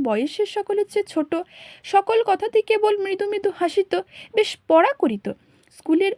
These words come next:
অনেক ছেলেরাই তাহার সঙ্গে ভাব করিবার জন্য উন্মুখ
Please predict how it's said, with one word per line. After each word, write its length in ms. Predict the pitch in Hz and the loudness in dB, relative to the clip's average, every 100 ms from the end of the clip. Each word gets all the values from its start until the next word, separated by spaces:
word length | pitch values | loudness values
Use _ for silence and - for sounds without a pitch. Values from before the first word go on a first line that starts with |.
| - | -2
অনেক 260 | 285 370 - | -2 -2 -4
ছেলেরাই 380 | - 427 415 311 330 | -2 0 2 0 0
তাহার 240 | 285 339 370 | 0 0 -4
সঙ্গে 240 | - 427 403 320 | -6 -4 -2 0
ভাব 120 | 277 277 | -2 0
করিবার 300 | 370 381 427 415 | 2 2 2 -2
জন্য 180 | 453 349 330 _ - _ - | -2 0 -2 _ -20 _ -4
উন্মুখ 340 | 427 508 554 | -2 -2 -4